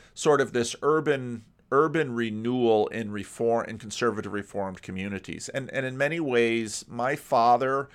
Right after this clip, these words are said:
was sort of adjacent to that movement. And in fact, there was one summer where my father was a, was the speaker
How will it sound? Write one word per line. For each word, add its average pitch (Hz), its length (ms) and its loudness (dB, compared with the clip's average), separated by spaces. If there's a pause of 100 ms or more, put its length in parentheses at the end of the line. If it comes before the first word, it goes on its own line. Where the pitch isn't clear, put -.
(220)
was 117 140 -4
sort 120 220 2
of 117 100 -2
adjacent 107 680 -4
to 147 120 -4
that 143 260 4
movement. 143 640 -4 (420)
And 107 520 2
in 110 180 -10
fact, 117 540 0
there 113 280 0
was 110 200 -2
one 113 380 -2
summer 113 480 0
where 104 300 2
my 104 180 0
father 110 560 2
was 101 640 0 (360)
a, 101 500 -2 (220)
was 107 300 -6
the 107 120 -6
speaker 117 760 -2